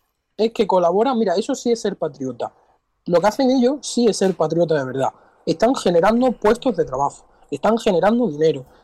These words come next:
y están haciendo, y están colaborando a la hacienda española. Eso es ser patriota de verdad y no colgar una banderita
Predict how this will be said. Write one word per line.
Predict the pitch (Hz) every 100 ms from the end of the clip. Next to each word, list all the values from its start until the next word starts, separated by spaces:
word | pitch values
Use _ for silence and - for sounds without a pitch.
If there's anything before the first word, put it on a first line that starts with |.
| -
y | 147
están | - 208
haciendo, | 175 - 240 247 254
y | 180
están | 170 202 170
colaborando | 165 156 170 233 269 277
a | 165
la | 147
hacienda | 151 202 247
española. | 247 - 151 156 120 -
Eso | 214 269 190
es | 185
ser | 202 202
patriota | - 143 185 190
de | 175
verdad | 151 151 185
y | 147
no | 160 185
colgar | 185 160 175 170
una | 156
banderita | 160 190 165 175 170 180